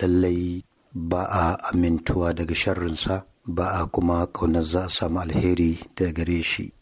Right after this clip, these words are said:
Sai dai waɗannan ruwayoyi ba sa kange shi ma wannan daga alheri idan an ɗora shi kan tarbiyya ta gari. Su dai wannan alamomi ne na cewa asasinsa yana da dashe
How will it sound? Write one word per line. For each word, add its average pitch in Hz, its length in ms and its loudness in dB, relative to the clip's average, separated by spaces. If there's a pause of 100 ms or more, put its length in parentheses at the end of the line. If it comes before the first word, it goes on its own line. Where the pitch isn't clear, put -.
(100)
Sai - 180 0
dai 95 120 2
waɗannan 104 360 2
ruwayoyi 101 720 4 (300)
ba 98 200 2
sa 101 240 -2
kange 90 640 2 (320)
shi - 300 2
ma 95 240 2
wannan 95 380 4
daga 87 320 0
alheri 92 520 2
idan 92 240 0
an 92 140 2 (100)
ɗora 98 300 2
shi - 140 -2
kan 95 200 0
tarbiyya 90 640 0 (140)
ta - 120 2
gari. 85 320 -2 (260)
Su - 160 -6
dai 92 120 2
wannan 98 320 4
alamomi 95 680 4
ne 95 140 4
na 90 100 2
cewa 87 420 0
asasinsa 101 960 0 (160)
yana 101 400 2
da 87 200 0
dashe 98 600 4